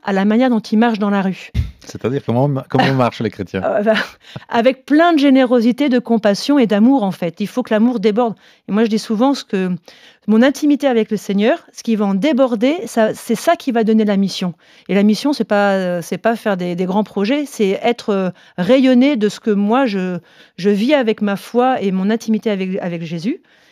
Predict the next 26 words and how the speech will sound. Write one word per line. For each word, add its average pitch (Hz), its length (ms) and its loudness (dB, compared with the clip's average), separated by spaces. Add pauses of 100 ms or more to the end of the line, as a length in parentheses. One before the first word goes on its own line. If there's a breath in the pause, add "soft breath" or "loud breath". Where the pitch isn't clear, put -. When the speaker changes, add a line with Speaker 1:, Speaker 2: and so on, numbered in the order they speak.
(120)
Speaker 1:
Et 175 80 -6
c'est 196 180 -6
ça 277 240 -2
qui 233 200 -4
va 202 160 0
faire, 254 300 -4
euh, 196 140 -2
que 202 100 -6
la 185 120 0
mission 190 360 -2
autour 208 280 -2
de 185 100 0
moi, 196 160 2
à 202 160 0
tra-, - 160 -10
à 180 200 -6
partir 170 280 -8
de 180 40 -4
ma 165 100 -4
propre 180 320 -6
famille 190 360 -4
au 170 60 -6
départ, 202 380 -2
les 196 160 -2
membres 185 320 -2
de, 160 240 -4